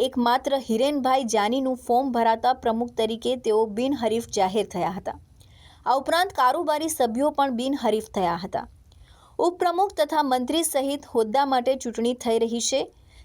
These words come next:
જ્યારે ફોજદારી વકીલ મંડળ માટે પ્રમુખ પદ માટે ધર્મેન્દ્રભાઈ ડાબી અને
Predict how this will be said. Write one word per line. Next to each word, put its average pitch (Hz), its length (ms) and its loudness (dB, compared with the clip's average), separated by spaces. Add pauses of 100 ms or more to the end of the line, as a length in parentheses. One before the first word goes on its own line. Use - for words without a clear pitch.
જ્યારે 285 280 0
ફોજદારી 262 580 2
વકીલ 294 360 0
મંડળ 254 420 2
માટે 269 320 0
પ્રમુખ 254 380 0
પદ 247 280 0
માટે 226 260 2 (120)
ધર્મેન્દ્રભાઈ 233 840 0
ડાબી 208 380 0 (240)
અને 226 200 2